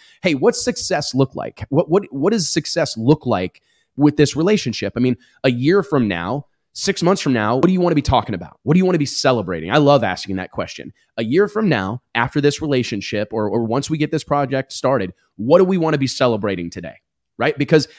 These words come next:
that's gonna help me decide what we need to do, what,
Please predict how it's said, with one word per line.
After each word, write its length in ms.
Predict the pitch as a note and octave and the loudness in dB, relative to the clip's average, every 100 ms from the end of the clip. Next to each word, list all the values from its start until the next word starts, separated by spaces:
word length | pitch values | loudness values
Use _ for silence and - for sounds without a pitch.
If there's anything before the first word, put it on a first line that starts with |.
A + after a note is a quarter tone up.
| - - | -10 0
that's 240 | C#3 - | 0 2
gonna 160 | F#3 B2 | 0 2
help 240 | C#3 C#3 | 0 2
me 440 | D3 G#3 C#3+ C3 - _ _ - | 2 2 2 0 -4 _ _ -10
decide 600 | A#2+ C#3 - C#3+ C#3+ C3+ | -4 -2 0 0 2 2
what 260 | A2+ C3+ C3+ | 4 2 4
we 80 | B2+ | 2
need 160 | A2+ | 0
to 60 | F#2 | -2
do, 360 | G2 G#3 G3 | 2 4 6
what, 280 | F3+ A#2+ - | 4 2 -2